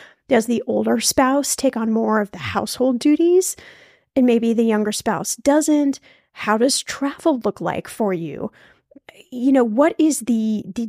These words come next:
day-to-day, you know, routine or plan? What does that look like? And then another thing is healthcare, it's no joke, right? It is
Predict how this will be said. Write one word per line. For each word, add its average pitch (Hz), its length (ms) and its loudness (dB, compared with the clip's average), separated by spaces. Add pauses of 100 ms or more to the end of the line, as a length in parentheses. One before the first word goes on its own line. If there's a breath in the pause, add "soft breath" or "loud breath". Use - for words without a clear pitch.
day-to-day, 220 1200 -2 (460)
you 247 100 0
know, 196 200 -4
routine 254 640 2
or 208 80 -4
plan? 202 640 -2
What 233 120 0
does 320 160 0
that 220 320 -2
look 220 280 -10
like? - 400 -10 (640 soft breath)
And 285 140 4
then 359 120 4
another 381 260 2
thing 320 280 -2
is 240 500 0 (240)
healthcare, 240 720 0
it's - 180 -4
no 220 160 0
joke, - 380 -6
right? 202 280 0
It 220 200 0
is - 240 0